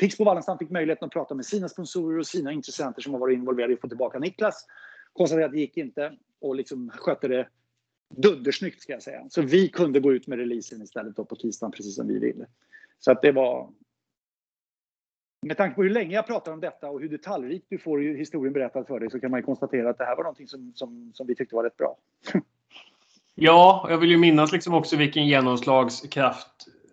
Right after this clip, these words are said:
Speaker 2: sportsligt också, för det här var väl någonstans under de åren som Niklas... Eh, jag vet inte om han var utsedd till världens bästa just det året, men han var väl helt, eh, klart med att nosa liksom på den titeln de, de åren.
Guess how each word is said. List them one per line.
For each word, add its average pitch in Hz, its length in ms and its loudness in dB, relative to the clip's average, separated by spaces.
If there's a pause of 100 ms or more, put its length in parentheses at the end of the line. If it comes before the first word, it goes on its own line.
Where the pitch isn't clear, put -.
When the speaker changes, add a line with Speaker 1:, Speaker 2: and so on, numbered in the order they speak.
Speaker 2:
sportsligt 170 720 0
också, 151 300 0
för 143 280 4 (480)
det 143 60 0
här 143 100 8
var 156 140 10
väl 185 120 8
någonstans 151 360 6
under 143 160 4
de 135 120 6
åren 127 240 6
som 131 120 0
Niklas... 123 640 0
Eh, 120 420 0 (560)
jag - 120 -6
vet 143 80 2
inte 135 120 2
om 135 80 6
han 151 120 8
var 156 80 8
utsedd 147 260 4
till 143 80 2
världens 131 320 6
bästa 143 300 2
just 123 260 4
det 147 60 4
året, 139 360 6
men 147 40 6
han 139 120 6
var 135 80 6
väl 131 100 4
helt, 147 360 0
eh, 143 120 2
klart 135 280 6
med 135 120 4
att 127 100 4
nosa 123 320 2
liksom 120 260 2
på 127 60 2
den 123 120 6
titeln 127 340 0
de, 131 340 6
de 139 200 6
åren. 131 300 4